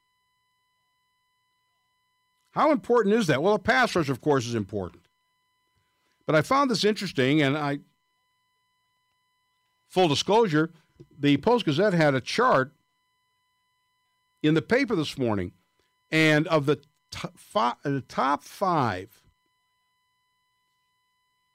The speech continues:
sack totals for the Steelers in a season, only one resulted in a Super Bowl appearance or victory. That was the first Super Bowl, nineteen seventy-four,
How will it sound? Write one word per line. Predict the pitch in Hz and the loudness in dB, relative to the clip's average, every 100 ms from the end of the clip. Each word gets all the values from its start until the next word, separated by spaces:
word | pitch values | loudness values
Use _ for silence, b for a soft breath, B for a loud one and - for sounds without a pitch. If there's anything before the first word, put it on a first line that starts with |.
| _ _ _ - | _ _ _ -8
sack | - 190 202 - | 0 4 4 2
totals | - 131 120 127 135 | 0 2 4 0 0
for | 135 | -4
the | 127 | -4
Steelers | - 202 220 160 123 127 | -4 -2 0 2 2 2
in | 143 | 0
a | 139 | 0
season, | - 254 254 135 101 117 - _ _ _ _ _ _ _ _ _ _ 175 | -2 -2 -2 -2 -6 -8 -14 _ _ _ _ _ _ _ _ _ _ -2
only | 214 214 | 2 2
one | 185 143 175 240 214 | 2 2 2 4 2
resulted | 165 131 175 202 196 190 175 175 | 0 2 2 2 2 -2 -2 -2
in | 180 170 | 0 0
a | |
Super | 143 214 202 | 0 -2 -2
Bowl | 175 175 | 2 2
appearance | 156 - 214 196 185 180 | 0 0 2 2 0 -2
or | 202 185 | -2 0
victory. | 214 254 135 92 - _ _ _ - | 0 -2 -8 -10 -12 _ _ _ -2
That | 135 147 | 0 2
was | 147 | 0
the | 170 | -2
first | - 240 254 - | -2 -2 -2 -4
Super | 143 117 | -4 0
Bowl, | 123 147 | 2 2
nineteen | 131 143 151 - 165 165 | 2 0 -2 -2 -2 -2
seventy-four, | - 131 120 120 143 143 | -2 0 -2 -4 0 0